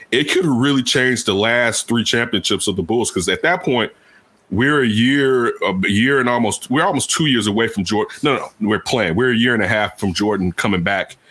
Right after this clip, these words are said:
uh, uh, uh, may-, at the end of the ninety, ninety-six, ninety-seven season?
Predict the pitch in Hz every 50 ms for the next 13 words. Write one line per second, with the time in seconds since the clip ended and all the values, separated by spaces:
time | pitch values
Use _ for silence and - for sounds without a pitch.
0 | - - - _ - _ - 92 92 90 87 85 87 85 85 85 80 - - -
1 | 95 87 85 85 71 78 92 87 85 82 95 98 104 110 110 - - - 113 110
2 | - 127 - - 143 139 139 127 113 101 90 - - - - 98 101 98 92 87
3 | 80 - 90 90 92 101 104 107 104 92 95 98 98 92 87 - _ _ _ _
4 | _ _ _ _ _ _ _ - 82 98 110 120 120 117 90 - - - - 127
5 | 123 - - 117 113 113 98 85 - - - 104 120 147 160 165 - - 196 196
6 | 196 190 202 202 202 202